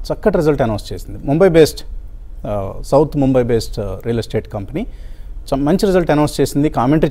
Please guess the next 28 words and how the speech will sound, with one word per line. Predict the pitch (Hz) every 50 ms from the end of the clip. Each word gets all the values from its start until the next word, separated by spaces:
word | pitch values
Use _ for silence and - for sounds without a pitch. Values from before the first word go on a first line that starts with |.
| -
చాలా | 139 131 131
పాజిటివ్గా | - 131 110 107 - - 127 110 110
ఉంది. | 104 101 101 107 107 - - - - - - - - -
అలాగే | - 113 131 143 156
Peninsular | 151 - 123 123 143 156 147 - 151 139 127 117
Land | 113 110 107 104 104 -
మంచి | - 117 117 -
result | 123 117 113 113 107
announce | 107 101 101 95 - -
చేసింది. | 98 - - 107 101 107 110 - - - - - -
నిన్న | 147 151
ఒక | 156 147
వార్త | 143 143 147 175 - 190
వచ్చింది, | 160 - - 127 107 110
డిఎల్ఎఫ్ | 131 151 170 170 170 165 170 165 - - - - - - - - - - - -
వాళ్ళు | - 139 139 143 139
ఒక | 127 131 110
ప్రాజెక్ట్లో, | - 127 135 143 143 156 - - 151 143 156 208 - - - - - - - - - - - -
ఆ, | 127 117 117 113 113 -
eight | 135 147 151 147 160
hundred | 151 156 156 147 135
villas, | 127 135 151 143 135 120 - - - - - - - - - - -
each | 147 156 - - -
costing | 139 127 131 - - 143 143 143
సిక్స్ | 143 - - - - 135 - -
పాయింట్ | - 131 127 123
ఫైవ్ | - - 107 98
క్రోర్స్ | - 117 135 139 - - -